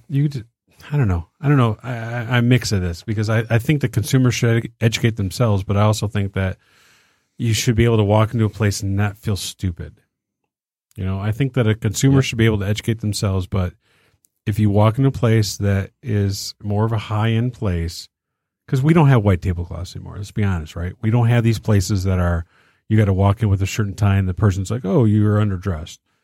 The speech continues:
Speaker 1: But they should know that, hey, you can't order the souffle, and it's gonna, uh, be out here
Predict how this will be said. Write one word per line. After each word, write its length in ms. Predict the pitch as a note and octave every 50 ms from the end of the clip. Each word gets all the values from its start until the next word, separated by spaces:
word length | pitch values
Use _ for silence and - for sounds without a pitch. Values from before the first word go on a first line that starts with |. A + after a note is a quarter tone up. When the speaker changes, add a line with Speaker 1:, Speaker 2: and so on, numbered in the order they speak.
| _ _ _ _ _ _ _ _ _ _ -
Speaker 1:
But 160 | - C3 -
they 100 | - B2+
should 460 | - - - - - C#3+ C#3+ C3+ B2
know 480 | B2 B2 B2+ B2 B2 B2 B2 A#2+ A2+ A2+
that, 420 | G#2+ G#2+ G#2 G#2 G2+ G2 G2 - _ _ - - _ _ _ _ _ _ _ _ _ _ _ _ - -
hey, 220 | - - B2+ B2 A#2
you 200 | A2+ F#2+ G2+ G#2
can't 420 | - - - C3+ B2+ B2 G#2 -
order 320 | B2+ A#2+ A2 A2+ G#2 G#2+ A2
the 80 | G#2+
souffle, 460 | G#2 - - B2 G#2+ - - - A#2
and 460 | A2+ A2 A2 A2 G#2+ G#2+ G#2 G#2 G2 F#2+
it's 100 | G2+ -
gonna, 320 | - G#2+ G2+ G2 G2 G2 G#2 _ _ _ - -
uh, 300 | B2 A#2 A2 A2+ A2+ A2
be 200 | A2 A#2 A#2 A#2
out 140 | A2 A2 G#2
here 440 | - A#2+ A#2 - G#2 G2+ G#2 G#2